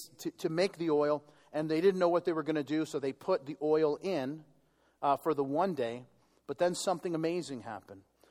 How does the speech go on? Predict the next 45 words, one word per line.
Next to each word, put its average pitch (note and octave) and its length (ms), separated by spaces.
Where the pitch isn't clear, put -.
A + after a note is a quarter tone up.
God D#3+ 200
did D#3+ 160
the E3 60
miraculous, D3 600
and C#3 80
he D#3 100
allowed D#3+ 340
one E3 300
day's D#3+ 300
worth D3+ 220
of C3 140
oil D3+ 360
to C#3+ 120
last C3+ 640
the C#3+ 200
eight C#3+ 260
days C#3+ 420
until C3+ 380
they D3 180
could B2+ 200
make C#3 320
new C#3 240
oil C#3 400
for B2+ 120
them C#3 220
to C3+ 100
be C3 120
able C3 140
to C3 100
put D3 300
in B2+ 300
the C#3 60
menorah. C#3 520
And C3+ 140
so C#3+ 360
what C#3+ 260
we D3 140
celebrate, D3 760
uh, D3 160
or D3+ 160
what D3 160
Jews G3+ 320
celebrate D3+ 640
at C#3+ 320
Hanukkah F3 580